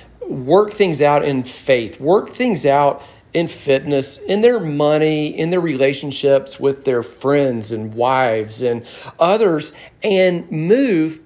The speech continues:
here's the phrase you see over and over, move from wherever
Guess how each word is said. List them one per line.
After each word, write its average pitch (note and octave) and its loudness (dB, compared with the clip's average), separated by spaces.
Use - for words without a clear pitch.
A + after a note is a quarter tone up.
here's B3+ -2
the - -2
phrase D#3 2
you C3 -4
see - -6
over F3+ 0
and B2 0
over, G#2+ -2
move F#3 0
from D3+ 0
wherever D#3 2